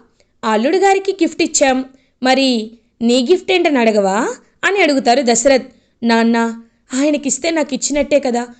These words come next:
అని అంటుంది దీప. "లేదమ్మా, నీకు కూడా ఒక సర్ప్రైజ్ ఎదురు చూస్తుంది" అని ఇంకలా ఒక గిఫ్ట్ ఇస్తారు. ఇంకా డాక్యుమెంట్స్ చూడగానే ఒక్కసారిగా దీపకి ఏమీ అర్థం కాదు. చూడమ్మా, నువ్వు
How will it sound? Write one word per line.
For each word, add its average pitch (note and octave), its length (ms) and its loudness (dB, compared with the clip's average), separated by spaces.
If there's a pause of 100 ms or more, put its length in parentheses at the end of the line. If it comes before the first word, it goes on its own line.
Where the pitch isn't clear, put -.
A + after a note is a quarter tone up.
(180)
అని G#4+ 240 2
అంటుంది C#4+ 280 0
దీప. B3+ 520 0 (360)
"లేదమ్మా, A#3 580 2 (380)
నీకు A#3+ 320 -2
కూడా G4 360 2 (400)
ఒక F4 140 0
సర్ప్రైజ్ C#4 640 0
ఎదురు D4 320 2
చూస్తుంది" D#4 540 -2 (120)
అని F4 580 0 (280)
ఇంకలా B3+ 720 -2 (260)
ఒక C4+ 140 0
గిఫ్ట్ A3+ 340 -4
ఇస్తారు. A#3+ 540 0 (260)
ఇంకా G#4 200 0
డాక్యుమెంట్స్ B3+ 640 -2
చూడగానే B3 340 -2
ఒక్కసారిగా A3+ 580 -4
దీపకి A#3 420 -4
ఏమీ C#4+ 220 -4
అర్థం A#3+ 320 -4
కాదు. A#3+ 400 -2 (380)
చూడమ్మా, A#3 420 -2 (800)
నువ్వు D4+ 580 0